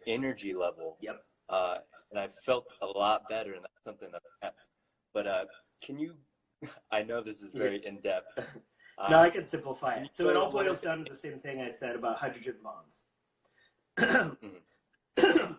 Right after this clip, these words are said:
Speaker 2: So, most people have two problems in their nutrition, or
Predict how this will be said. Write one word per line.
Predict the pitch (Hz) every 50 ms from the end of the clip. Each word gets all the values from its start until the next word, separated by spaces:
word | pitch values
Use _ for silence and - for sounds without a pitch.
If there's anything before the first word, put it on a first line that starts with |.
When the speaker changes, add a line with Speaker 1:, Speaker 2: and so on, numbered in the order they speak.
| _ _
Speaker 2:
So, | _ - - 214 - - - _ _ _ _ _ _ _ _ _ _ _ - - - - - _ _ _ _ _ _ _ _ _ _ _ _ _ _ 151
most | 165 196 196 -
people | 254 240 202 202 185
have | 180 170 -
two | - 175 165
problems | - - 143 135 127 127 123 117 113 123
in | 120
their | 120 117
nutrition, | 113 110 110 - - - - - - - - _ _ _ _ _ -
or | 135 135 127